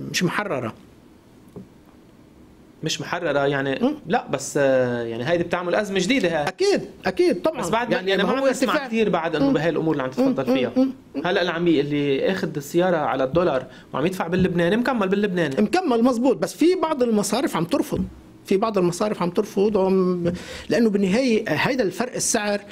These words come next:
Speaker 1: يعني مش عم بيمولوا مصرف لبنان. يعني اللي بده يتحمل كلفته وخسارته هو المصرف.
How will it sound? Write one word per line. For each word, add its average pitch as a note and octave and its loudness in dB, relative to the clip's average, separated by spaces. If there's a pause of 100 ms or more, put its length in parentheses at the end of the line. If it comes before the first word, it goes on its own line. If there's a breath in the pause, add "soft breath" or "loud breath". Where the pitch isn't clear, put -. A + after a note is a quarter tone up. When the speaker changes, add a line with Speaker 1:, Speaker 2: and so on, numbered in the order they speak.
(200 loud breath)
Speaker 1:
يعني D#3+ 0
مش E3+ 0
عم F3+ -2
بيمولوا G3 4
مصرف E3+ -2
لبنان. C3+ 0 (1080)
يعني C3 -2
اللي C#3 2
بده D3+ 0
يتحمل A3 -2
كلفته - 0
وخسارته G3+ -2
هو F#3+ 2
المصرف. F#3 -2